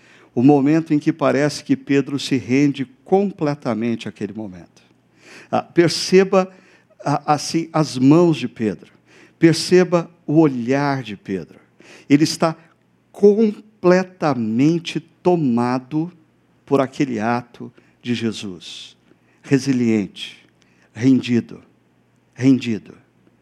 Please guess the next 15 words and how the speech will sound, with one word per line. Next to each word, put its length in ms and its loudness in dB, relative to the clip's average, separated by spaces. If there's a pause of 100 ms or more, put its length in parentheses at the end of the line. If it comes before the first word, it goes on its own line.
(400)
ao 120 0
que 140 -10
Jesus 360 -8
está 200 -10
fazendo. 480 -16 (2250)
Aproveitando 1080 2 (840)
esse 260 2
cenário 760 0
que 100 -16
eu 80 -2
tentei 500 0
colocar 600 0
vocês 920 -8
dentro 340 -6
dele, 360 -4